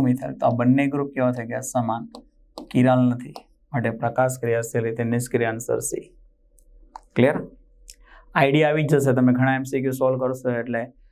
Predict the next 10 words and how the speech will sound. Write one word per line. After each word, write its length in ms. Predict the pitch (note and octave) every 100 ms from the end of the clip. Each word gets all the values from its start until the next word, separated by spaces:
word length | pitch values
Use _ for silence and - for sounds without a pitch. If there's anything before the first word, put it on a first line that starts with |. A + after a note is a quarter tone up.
| _ _
બાકીનું 400 | - A#2+ C3+ B2+ B2
કરવાની 340 | B2 A#2+ A#2+ A#2+
જરૂર 240 | A#2+ D3+ - C3+
નહીં 180 | A2+ A2 -
પડે. 180 | - - _ _ - _ _ _ _ _ _ _ _ - _ _ _ _ _ _ - - -
બ્રોમિનેશન 720 | C3+ C#3 D3+ D#3+ D#3 D#3+ D#3+ D#3
કરીએ 240 | C#3+ B2+ A2+
આપણે, 220 | - B2 D#3 - _ _ -
સાયક્લોહેક્ઝિનનું 880 | C3 B2+ C3+ B2+ B2 B2 C3 C3 B2
બ્રોમિનેશન 580 | B2 B2 A#2+ A#2+ D3+ E3